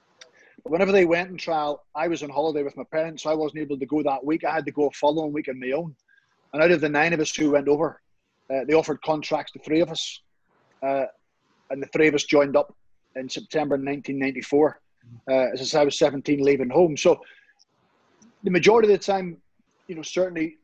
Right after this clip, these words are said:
young football apprenticeships start at the age of sixteen. So a lot of guys that I'd played with through international level at under fourteen, fifteen, sixteen,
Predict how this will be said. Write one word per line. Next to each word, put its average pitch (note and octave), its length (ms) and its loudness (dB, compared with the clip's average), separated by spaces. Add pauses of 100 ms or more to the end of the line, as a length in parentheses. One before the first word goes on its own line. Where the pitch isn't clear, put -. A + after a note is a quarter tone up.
young E3+ 300 -6 (160)
football F#3 260 -2
apprenticeships E3+ 540 -8
start E3+ 160 -4
at D3+ 80 -6
the E3 60 -2
age D3 120 -4
of - 60 -14
sixteen. G3 580 -8 (680)
So E3 100 -6
a - 20 -2
lot F3 160 2
of E3 80 -2
guys D#3+ 240 0
that D#3 100 -4
I'd D#3 220 -4
played E3 180 -2
with D#3+ 180 -4 (100)
through D#3 180 -4
international D3+ 580 -8
level D3+ 260 -2
at C3+ 60 -6
under D3 140 -8
fourteen, D#3 460 -10
fifteen, D#3 440 -8
sixteen, D#3 600 -6